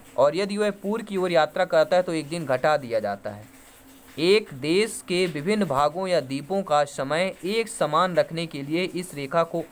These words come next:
आर्कटिक महासागर में सात सौ पचास उत्तरी अक्षांश पर और महाद्वीप से बचने के लिए इस रेखा को पूर्व की ओर मोड़कर बोरिंग जल से निकाला गया है, बोरिंग जल संधि से निकाला गया है, सॉरी, बेरिंग जल संधि जो है।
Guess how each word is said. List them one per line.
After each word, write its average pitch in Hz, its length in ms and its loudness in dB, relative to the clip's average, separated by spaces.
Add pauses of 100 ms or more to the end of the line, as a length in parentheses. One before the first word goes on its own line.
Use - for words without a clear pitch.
आर्कटिक 147 420 0
महासागर 143 680 2
में 156 180 -4
सात 165 380 2
सौ - 160 -8
पचास 160 720 0
उत्तरी 160 440 -8
अक्षांश 139 480 -4
पर 104 260 -2 (460)
और 131 120 4
महाद्वीप 190 520 0
से 196 140 -2
बचने 147 420 0
के 208 140 -4
लिए 185 140 2
इस 185 140 -4
रेखा 160 240 2
को 185 180 -2
पूर्व 180 340 -2
की 160 200 -8
ओर 180 300 2 (460)
मोड़कर 196 500 4
बोरिंग 190 440 0
जल 147 220 0
से 165 280 -2 (420)
निकाला 123 560 2
गया 104 220 0
है, 101 260 -10
बोरिंग 190 400 0
जल 160 240 4
संधि 143 380 -2
से 165 140 -4
निकाला 107 360 0
गया 107 100 -2
है, 104 60 -8
सॉरी, 160 320 -2
बेरिंग 160 400 2
जल 127 200 2
संधि 131 280 -4
जो 104 180 -6
है। 104 240 -14